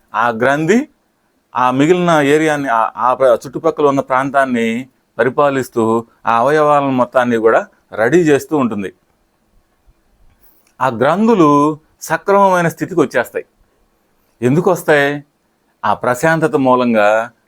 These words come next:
తనకు తాను సరి చేసుకోవడానికి మనం అవకాశం కల్పిస్తున్నాం. ఆ విశ్వశక్తి ఒక్కొక్క దాన్ని సరి చేస్తుంది. ఇంకా, ఇంకా లోతుల్లోకి వెళ్తే ఈ గ్రంథుల్ని నియంత్రించేది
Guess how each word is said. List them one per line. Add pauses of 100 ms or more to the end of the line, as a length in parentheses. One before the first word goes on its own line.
(120)
తనకు
తాను (300)
సరి
చేసుకోవడానికి
మనం
అవకాశం
కల్పిస్తున్నాం. (720)
ఆ
విశ్వశక్తి (220)
ఒక్కొక్క
దాన్ని
సరి
చేస్తుంది. (1500)
ఇంకా, (320)
ఇంకా
లోతుల్లోకి
వెళ్తే (640)
ఈ
గ్రంథుల్ని
నియంత్రించేది